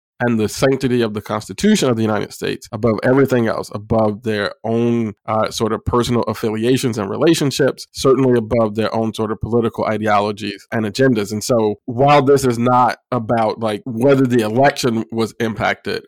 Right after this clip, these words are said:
I, I think it's a, it's a big thing to consider to say that the person who is the Secretary of, of State is somebody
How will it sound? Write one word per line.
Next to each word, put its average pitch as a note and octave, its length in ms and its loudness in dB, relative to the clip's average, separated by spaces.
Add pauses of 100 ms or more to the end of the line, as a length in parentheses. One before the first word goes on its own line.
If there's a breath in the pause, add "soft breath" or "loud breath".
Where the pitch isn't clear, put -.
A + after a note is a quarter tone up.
I, C3 80 4 (140)
I C#3 80 4
think D#3 240 0
it's B2+ 180 0
a, A#2 180 0 (140)
it's D#3+ 140 2
a D3 80 4
big A2+ 360 2
thing D3+ 220 2
to C3 140 -4
consider G#2+ 640 -2 (220 soft breath)
to A#2+ 120 -6
say B2 180 0
that A#2 200 0
the A2+ 80 -4
person B2 580 -2
who A#2+ 220 0
is A2 180 -2
the A2 160 -12
Secretary B2+ 640 -2
of, G#2 160 -8 (120)
of G#2 80 -10
State G2+ 480 -4 (220)
is B2 180 0
somebody A#2 580 0